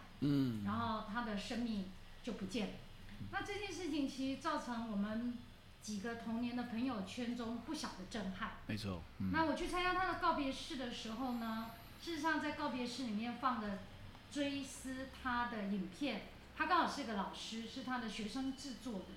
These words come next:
Speaker 2: 那，那个影片中其实看得出来，他这一生最大的，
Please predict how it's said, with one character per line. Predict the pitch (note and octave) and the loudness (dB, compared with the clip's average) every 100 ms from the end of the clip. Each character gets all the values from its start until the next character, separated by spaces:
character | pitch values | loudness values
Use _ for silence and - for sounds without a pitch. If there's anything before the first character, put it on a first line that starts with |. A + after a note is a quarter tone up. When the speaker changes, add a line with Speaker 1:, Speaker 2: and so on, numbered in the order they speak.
| - - - - - - | -12 -12 -12 -12 -14 -4
Speaker 2:
那， | D4+ E4 D4+ | 4 6 6
那 | F#4 | 4
个 | E4 | 4
影 | A#3+ G3+ | 4 2
片 | C4+ D4 C4 | 2 2 2
中 | C4 C4+ | 2 2
其 | - G#3+ | 0 -4
实 | B3 | -4
看 | - C4+ | 0 2
得 | B3 | 2
出 | - C4 | -2 -2
来， | A#3 G3 G3 - - - - - | 2 2 0 -6 -14 -16 -10 -2
他 | D4+ D4+ | -2 -2
这 | D4+ - | -6 0
一 | D4+ | 0
生 | - C#4+ B3+ C4 B3+ - - | 0 0 0 0 -2 -6 -6
最 | E4 C#4 | -2 -2
大 | - A#3+ G#3+ | 0 2 2
的， | F#3+ | 0